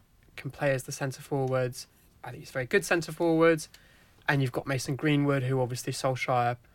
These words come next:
rates really highly and has been impressive in his, you know, what kind of little we've seen of him. But it's, you know, it, it's thin in that department if, if Rashford's,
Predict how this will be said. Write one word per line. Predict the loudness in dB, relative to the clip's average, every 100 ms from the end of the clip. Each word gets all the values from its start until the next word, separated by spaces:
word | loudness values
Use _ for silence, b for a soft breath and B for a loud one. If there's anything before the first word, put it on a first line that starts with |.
| b b b
rates | -6 -6 -6
really | -2
highly | 6 8 8 6
and | 2
has | -2 -4
been | -4
impressive | -2 -2 -2 -2 -4
in | -4
his, | -4 -4 -6 -12 -8
you | -4
know, | -2 -2 -4 -6
what | -4 -4
kind | -4 -4
of | 0
little | -2 0 -4
we've | -2 -2 -4 -8 b b b b b
seen | -4 2 4
of | 2
him. | 0 -2 -2 -8 2
But | 6 8 6 -2 b b b b b -8
it's, | -8 -8 -12 -10 -4
you | 0
know, | 4 2 0 -12
it, | -12 -12 -14 -16
it's | -14
thin | -4 0 2 2
in |
that | 0 -2
department | -2 2 2 2 -2
if, | -2 -4
if | -6 -4
Rashford's, | -2 -2 -2 0 -2 -2 -10